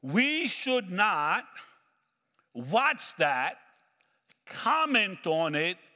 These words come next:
"Wow, I can't believe this is going on," but we're still, like, intaking these things, not saying anything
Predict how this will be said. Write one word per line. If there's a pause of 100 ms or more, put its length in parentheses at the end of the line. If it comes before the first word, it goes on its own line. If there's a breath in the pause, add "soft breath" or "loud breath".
(300 soft breath)
"Wow,
I
can't
believe
this
is
going
on," (560)
but
we're
still,
like, (1700)
intaking (320)
these
things, (200 soft breath)
not
saying
anything